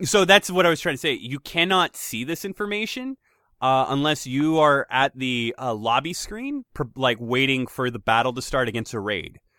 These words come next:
So what you can do is you'll see, like, the avatars of other individuals and their Pokemon Go accounts, and if you tap on them, it'll reveal this information. Um, so I found that really interesting 'cause I never really knew just how many kilometers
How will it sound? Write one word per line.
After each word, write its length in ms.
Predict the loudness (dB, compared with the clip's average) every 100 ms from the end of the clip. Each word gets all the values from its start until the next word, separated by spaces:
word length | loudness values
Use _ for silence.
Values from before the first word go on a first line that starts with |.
| _ -6
So 160 | 0
what 120 | 0 0
you 80 |
can 120 | -2 -2
do 180 | 2
is 160 | 0 0
you'll 140 | -2
see, 400 | -2 -2 0 0
like, 280 | 0 0 0 -6
the 160 | 0 4
avatars 520 | 4 2 2 2 2
of 140 | -2 -4 -2
other 320 | 0 0 0
individuals 540 | -2 -4 -2 -2 -4
and 220 | -6 -4
their 160 | -2 -2
Pokemon 400 | -2 -2 -2 -2
Go 140 | -2 -4
accounts, 360 | -4 -4 -4
and 80 | -8
if 80 | -8
you 60 | -6
tap 300 | -2 0 0
on 160 | -2
them, 300 | -4 -8 -12 _ _ _ -2
it'll 220 | 0 0
reveal 300 | -2 0 0
this 160 | -2 -8
information. 600 | -8 -6 -6 -8 -16 -20 _ _ _ _ _
Um, 640 | -4 -2 0 -2 -6 -10 -14 _ _ _ _ -16
so 400 | -2 0 2 0
I 100 | -2
found 320 | 2 2 4
that 160 | 2 0
really 320 | -2 -2 -2
interesting 380 | -4 -6 -6 -6
'cause 100 | -4 -2
I 60 |
never 240 | -2 -2 -2
really 240 | -2 -2
knew 280 | -2 -4 -4
just 180 | -6 -10
how 320 | -8 -4 -2
many 300 | -2 -4 -6
kilometers 760 | -6 -4 -4 -2 -4 -4 -4